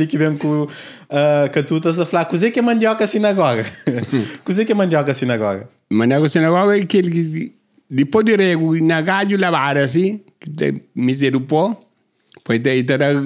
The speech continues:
Speaker 2: eh, a água da pasta tá rega, se recarregado, só a água da pasta tá rega assim mesmo. E é obrigado a dar.
Speaker 1: Hum, é que as mandioca que terá sempre o mês.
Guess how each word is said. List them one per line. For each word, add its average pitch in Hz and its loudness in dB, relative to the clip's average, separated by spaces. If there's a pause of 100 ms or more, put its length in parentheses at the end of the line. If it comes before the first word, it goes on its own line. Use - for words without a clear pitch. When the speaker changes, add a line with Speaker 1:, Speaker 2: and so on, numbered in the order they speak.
(180)
Speaker 2:
eh, 113 -12 (540)
a 107 -4 (300)
água 156 0
da 156 2
pasta 170 0
tá 202 2
rega, 220 0
se 226 0
recarregado, 202 0 (320)
só 143 -2
a 143 0
água 170 0
da 170 0
pasta 180 0 (380)
tá 165 2
rega 175 2
assim 180 2
mesmo. 156 -2 (500)
E 131 0
é 139 4
obrigado 165 2
a 190 4
dar. 147 -2 (280)
Speaker 1:
Hum, 143 -2
é 139 -2
que 139 -2
as 127 -4
mandioca 156 0
que 165 -4
terá 165 -2
sempre 214 -2
o 214 -4
mês. - -6